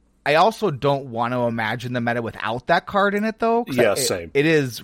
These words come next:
Speaker 1: really kind of holding a lot of stuff back, which I think in a good way. But then also, like, all of the tempo matchups are also all about landing your Flappy Bird, and that's never good.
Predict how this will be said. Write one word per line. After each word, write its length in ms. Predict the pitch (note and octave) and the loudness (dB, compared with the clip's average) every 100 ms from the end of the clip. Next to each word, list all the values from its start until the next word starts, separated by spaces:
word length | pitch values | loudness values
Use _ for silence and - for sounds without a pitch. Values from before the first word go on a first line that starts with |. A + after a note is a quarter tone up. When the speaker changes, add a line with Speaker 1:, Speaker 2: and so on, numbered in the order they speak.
| G#2+ | -18
Speaker 1:
really 1080 | - A#2 G#2 G#2+ G#2+ A#2+ C#3+ D#3 D#3 D3+ C#3+ | -16 -14 -12 -8 -4 2 4 4 2 -4 -6
kind 340 | - A#2+ B2+ | -6 -4 -2
of 280 | A#2 - - - | -2 -4 -20 -20
holding 440 | - - B2 B2 A#2+ | -20 -6 -2 -2 -2
a 60 | |
lot 260 | G2+ G#2 A2 | -2 -2 -2
of 80 | A2 | -4
stuff 320 | - A2 G#2 _ - - - | -4 -4 -4 _ -20 -14 -4
back, 280 | G2+ A#2+ - | -2 -2 -6
which 100 | - | -12
I 60 | F#2+ | -10
think 200 | - G#2+ | -8 -8
in 60 | |
a 60 | F#2+ | -10
good 200 | D#2+ F#2 | -10 -10
way. 260 | G2+ C#3 E3+ - - - - - | -6 -6 -6 -12 -20 -20 -16 -6
But 260 | A#2+ E3+ | 0 0
then 140 | E3+ D#3 | 2 4
also, 320 | D#3 - E3 | 2 2 2
like, 220 | C#3+ B2 | 2 2
all 260 | C#3+ C3 C#3+ | 2 4 4
of 80 | B2+ | 2
the 80 | |
tempo 340 | A#2+ B2+ A#2 A#2+ | -2 -2 -2 -2
matchups 440 | A#2 A2 B2 G#2+ | 0 -2 -2 -6
are 100 | A2 | -6
also 280 | F#2+ G2+ - | -4 -4 -4
all 160 | G#2+ A2+ | -2 0
about 240 | A2 A2+ | 0 -2
landing 300 | A#2+ A2+ A#2 | -2 -2 -2
your 120 | A#2 | -4
Flappy 320 | A2+ B2 A#2+ B2 | -2 0 0 -2
Bird, 300 | B2 B2 B2+ | -2 -2 -2
and 140 | A#2+ | -4
that's 180 | B2 - | -4 -4
never 220 | G#2+ F2 | -8 -10
good. 380 | F2 F2+ F2+ F2+ | -12 -12 -12 -14